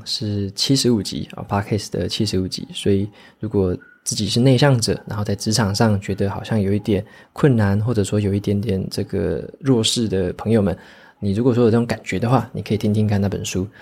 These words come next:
怎么样在职场上发挥这种内向者的优势。好，那再来的话，第二个听众是叫做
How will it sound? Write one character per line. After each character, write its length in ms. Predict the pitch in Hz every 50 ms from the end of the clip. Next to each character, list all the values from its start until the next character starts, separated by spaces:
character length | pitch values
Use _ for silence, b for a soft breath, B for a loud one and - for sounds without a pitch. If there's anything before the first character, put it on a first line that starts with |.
| B -
怎 140 | - 95 95
么 80 | 98
样 120 | 104 104 104
在 120 | 104 98
职 120 | - -
场 220 | 95 - 98 92 101
上 240 | - 110 101 98 101
发 320 | - - 110 101 104 113
挥 320 | 110 - 113 107 107 104 104 B B B
这 120 | - 110
种 180 | 98 95 95 104
内 160 | 120 123 113
向 240 | 107 135 123 110 101
者 140 | - 104 104
的 180 | 98 95 -
优 180 | - 104 104 110
势。 240 | 110 - - 117 - - b b b b b b b b b b b
好， 160 | b - - -
那 160 | 110 107 107
再 140 | 104 160 160
来 100 | 143 117
的 80 | 117
话， 200 | 113 131 127 117
第 220 | 110 - - 117 -
二 100 | 123 107
个 180 | - 107 98
听 240 | - - - 110 117
众 220 | 123 127 120 110 101
是 100 | - 107
叫 160 | - 107 98
做 240 | 98 104 101 98